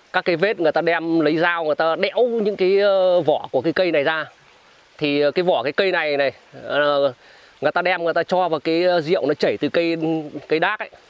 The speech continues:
cây đoác. Thì, ờ, nó mới tạo thành cái rượu đoác được. Mà cái vỏ này thì nó mới ngon rượu. Chứ còn rượu mà để tự nhiên thì nó cũng lên men được nhưng nó lâu và nó sẽ không ngon. Đấy. Thì, ờ, cái cây này người ta chỉ gọi là cái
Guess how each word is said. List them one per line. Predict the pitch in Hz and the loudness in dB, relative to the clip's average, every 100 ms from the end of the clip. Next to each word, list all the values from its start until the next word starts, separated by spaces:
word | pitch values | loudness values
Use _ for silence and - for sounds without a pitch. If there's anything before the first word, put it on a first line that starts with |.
| - | -4
cây | 165 | 0
đoác. | 175 214 _ - - - - - - | 0 0 _ -20 -20 -20 -20 -20 -6
Thì, | 151 151 147 | -2 0 2
ờ, | 147 147 143 143 143 139 | 2 2 4 4 4 2
nó | 156 | 2
mới | 196 | 0
tạo | 190 156 | 0 -2
thành | 143 143 | -2 -2
cái | 147 | 0
rượu | 165 185 | 0 2
đoác | 170 208 - | 0 -2 -4
được. | 180 151 - - - _ _ | -2 0 -2 -12 -20 _ _
Mà | 135 151 | -4 -2
cái | 175 | 0
vỏ | 170 131 117 | 0 2 2
này | 151 147 | 0 -2
thì | 147 143 139 135 135 | -2 0 0 0 -2
nó | 131 147 | 0 0
mới | 170 | 2
ngon | 190 175 160 | 4 2 2
rượu. | 151 175 - - - - - | 0 0 -4 -20 -20 -20 -6
Chứ | 165 | 0
còn | 190 156 | 2 2
rượu | 139 175 | 2 2
mà | 143 | 2
để | 139 113 | 2 2
tự | 110 | 0
nhiên | 175 190 165 | 2 2 2
thì | |
nó | 156 | 0
cũng | 156 185 196 | 0 0 2
lên | 196 | 2
men | 202 196 | 2 0
được | 175 139 | 0 0
nhưng | 185 | 2
nó | 180 | 4
lâu | 180 196 151 143 | 4 2 -2 -4
và | 147 | -2
nó | 147 | -2
sẽ | - | -2
không | - 220 | 0 2
ngon. | 202 185 - - - - - _ | 2 0 -8 -20 -20 -20 -20 _
Đấy. | 120 135 170 - - _ _ _ _ _ _ _ | -4 -4 -4 -8 -20 _ _ _ _ _ _ _
Thì, | 147 147 | -4 0
ờ, | 147 147 147 139 | 2 2 2 0
cái | 156 | -2
cây | 196 190 | 0 0
này | 170 147 143 | 2 0 0
người | 143 | 0
ta | 143 | 0
chỉ | 170 - 120 | -2 -4 -8
gọi | 110 131 131 131 | -2 -2 0 -2
là | 135 | -2
cái | 151 | -4